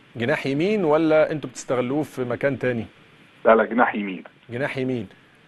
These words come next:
Speaker 2: مم.
Speaker 1: يبقى، يبقى أنت بتتكلم على إبراهيم عادل جناح شمال وزيزو جناح يمين. محمود صبري هيلعب فين؟ في، في،
Speaker 2: محمود
Speaker 1: في
Speaker 2: صبري أصله موقوف أول مباراتين، عنده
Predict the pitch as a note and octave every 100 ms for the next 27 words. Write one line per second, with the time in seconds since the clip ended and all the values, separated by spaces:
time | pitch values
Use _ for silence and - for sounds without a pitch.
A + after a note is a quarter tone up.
0 | _ A2 G#2+ A#2+ A2+ A#2 C3+ C3+ A#2+ B2+
1 | D3+ D3+ C3 B2 A2+ D3 C#3+ D#3 C#3 B2+
2 | C3+ - C3+ D#3 F3+ C#3+ A2+ D#3+ D3+ C3
3 | C#3+ C3+ B2 A#2 C#3+ D#3 E3 C#3 D3 C3
4 | - A2+ F#2 - A2 A2 G2+ A2+ A2+ A2
5 | G#2+ G#2+ D3+ G#3 F#3 F3+ F3 D3+ C3 C3
6 | E3+ D3 D#3+ C#3 A#2+ A2+ A#2 A2 D#3 D3+
7 | C#3 B2 A2 G#2